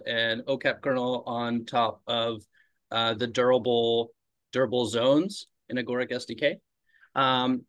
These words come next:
I talked about the, uh, I, I think I presented the external reference controller last week, um, and the first draft of it.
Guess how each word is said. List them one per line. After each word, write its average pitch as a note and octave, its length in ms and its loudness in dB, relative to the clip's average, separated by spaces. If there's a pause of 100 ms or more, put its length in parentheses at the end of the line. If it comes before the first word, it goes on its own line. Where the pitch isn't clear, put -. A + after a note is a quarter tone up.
(480)
I B2+ 480 4
talked F#3+ 240 0
about G3+ 260 2
the, G3+ 340 0 (440)
uh, C#3+ 400 4 (120)
I, F3+ 260 0
I - 20 0
think G#3 240 -10
I G#3 60 -4
presented G3 480 0
the D#3+ 100 4
external E3 380 2
reference D3 360 2
controller E3+ 420 0
last D#3 260 0
week, F#3 260 -6 (500)
um, B2+ 440 2
and C3+ 200 0
the C3 120 -2
first E3 220 -2
draft C#3 280 2
of D#3 140 0
it. E3 120 0